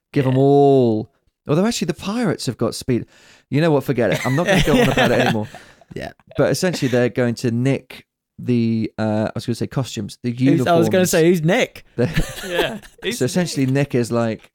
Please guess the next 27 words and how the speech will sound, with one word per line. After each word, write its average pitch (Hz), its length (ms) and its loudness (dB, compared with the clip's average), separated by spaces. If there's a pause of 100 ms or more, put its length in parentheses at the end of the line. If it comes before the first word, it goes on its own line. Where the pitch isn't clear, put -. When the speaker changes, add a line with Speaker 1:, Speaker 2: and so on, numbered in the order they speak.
(140)
Speaker 1:
"Here's 151 280 -2
what 147 80 0
we're 120 80 -2
gonna 113 200 -2
do." - 160 -8 (840)
They're 127 100 0
gonna 135 180 0
steal 151 540 0
the 131 340 2
uniforms 117 640 -2
of 98 80 -12
some 113 160 -4
of 107 60 -6
the 104 80 -10
drivers 127 800 -2
when 113 140 -2
they 101 80 -2
go 110 160 -2
through - 180 -6
a 120 60 -2
tunnel. 120 420 -6 (400)
Great, - 320 -6
fantastic. - 680 -10 (560)
Um, 113 400 -2
but - 100 -4
of 117 80 -14
course, 156 320 -4